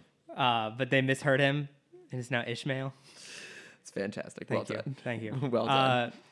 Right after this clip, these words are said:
Speaker 1: no, Twenty thousand Leagues Under the Sea is they traveled a distance around the Earth
Speaker 2: Oh.
Speaker 1: of twenty thousand leagues.
Speaker 2: I've actually read that book, but it's been a long time.
Speaker 1: I have not read that book.
Speaker 2: Uh,
Speaker 1: Surprise. <laughs>
Speaker 2: I have, <laughs> of course, you haven't read any books.
Speaker 1: Yeah.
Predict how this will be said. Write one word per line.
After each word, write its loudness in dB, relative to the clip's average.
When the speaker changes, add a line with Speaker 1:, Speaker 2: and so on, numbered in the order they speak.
Speaker 1:
no, 6
Twenty 4
thousand 6
Leagues 2
Under 2
the -6
Sea 2
is -4
they 2
traveled 0
a 0
distance 2
around 4
the 8
Earth 8
Speaker 2:
Oh. 6
Speaker 1:
of 0
twenty 2
thousand 0
leagues. -12
Speaker 2:
I've 6
actually 4
read 6
that 2
book, 0
but -2
it's -8
been -6
a -8
long -10
time. -10
Speaker 1:
I 2
have 2
not 6
read 0
that -6
book. -14
Speaker 2:
Uh, 4
Speaker 1:
Surprise. 0
<laughs> -8
Speaker 2:
I 8
have, 4
<laughs> -2
of -2
course, -6
you -2
haven't 2
read 6
any 4
books. 0
Speaker 1:
Yeah. -8